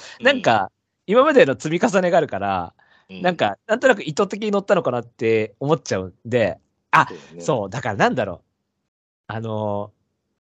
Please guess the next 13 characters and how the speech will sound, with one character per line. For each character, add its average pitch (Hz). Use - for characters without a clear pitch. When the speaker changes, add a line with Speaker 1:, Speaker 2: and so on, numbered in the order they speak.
Speaker 2:
あ 143
ー、 127
で 131
も、 120
あ 165
れ 247
は 254
ム 226
カ 226
つ 214
い 202
た 190
な。 190